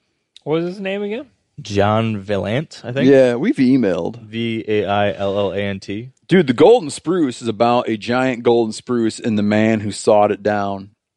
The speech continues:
Speaker 3: and why he sawed it down. And he did not saw it down for the reasons you think he would have sawed it down. It's about an act of, like, eco-terrorism.
Speaker 1: Mm.
Speaker 3: Hmm.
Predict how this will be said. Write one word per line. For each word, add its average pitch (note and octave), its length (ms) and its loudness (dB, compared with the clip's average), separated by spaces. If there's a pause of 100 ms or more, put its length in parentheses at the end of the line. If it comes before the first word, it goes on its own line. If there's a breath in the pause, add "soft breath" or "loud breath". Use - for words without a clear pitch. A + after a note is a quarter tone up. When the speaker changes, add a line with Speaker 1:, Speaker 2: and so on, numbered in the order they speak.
(200)
Speaker 3:
and G2+ 180 -4
why G2 320 2
he F#2 140 -6
sawed F#2+ 340 4
it F2 100 -4
down. F#2+ 280 -2
And F#2 80 -8
he G2+ 80 0
did G2+ 120 2
not G2+ 240 0
saw G#2 260 4
it F2+ 100 -2
down G2 240 -2
for F#2 100 -14
the F#2 100 -6
reasons F#2+ 560 -8 (920)
you A2+ 160 -2
think G#2 260 2
he - 100 -8
would G2 120 -4
have G2 100 -8
sawed F#2+ 280 0
it F2 100 -12
down. G2 320 -6 (1120)
It's - 160 -8
about A#2 240 4
an A2+ 100 0
act A#2 440 0
of, G2 140 -2
like, F#2+ 340 -4
eco-terrorism. G2 1080 -2 (540)
Speaker 1:
Mm. G#2+ 480 -2
Speaker 3:
Hmm. C3 80 -8